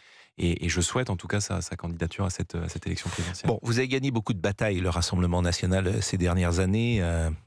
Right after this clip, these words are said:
Speaker 2: d'abord sur le plan moral, puisque, m-, mis à part, euh, monsieur Dupond-Moretti, personne ne vous fait plus le procès, euh, d'être un parti, euh, nazi, ce qui a pu exister, euh, dans les années, euh, soixante-dix. Et ceux qui le font, en tout cas,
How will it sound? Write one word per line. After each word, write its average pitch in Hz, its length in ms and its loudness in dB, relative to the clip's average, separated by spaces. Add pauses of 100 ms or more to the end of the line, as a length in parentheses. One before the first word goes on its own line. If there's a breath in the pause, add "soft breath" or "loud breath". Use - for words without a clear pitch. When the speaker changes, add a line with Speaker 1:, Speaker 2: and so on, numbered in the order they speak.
Speaker 2:
d'abord 85 340 -6
sur 85 140 0
le 82 60 2
plan 82 180 2
moral, 117 480 2
puisque, - 260 -6
m-, 90 460 0 (340)
mis 90 280 0
à 92 80 0
part, 98 260 0
euh, 95 380 -2
monsieur 92 320 -2
Dupond-Moretti, 92 760 0
personne 101 520 -2
ne 90 80 2
vous 90 120 0
fait 95 200 0
plus 107 260 0
le 90 160 0
procès, 127 680 0 (380 soft breath)
euh, 90 320 0
d'être 95 580 0 (160)
un 92 120 2
parti, 104 540 0
euh, 92 400 0
nazi, 110 440 0 (280)
ce - 100 -16
qui - 140 -6
a - 40 -2
pu 92 180 0
exister, 92 680 0
euh, 92 400 2
dans 92 120 -4
les 90 160 -2
années, 104 300 2
euh, 95 460 -2
soixante-dix. 95 800 -2
Et 92 40 0
ceux 127 160 0
qui 107 140 -2
le 98 100 2
font, 110 200 -2
en 95 40 0
tout 90 140 -2
cas, 127 200 0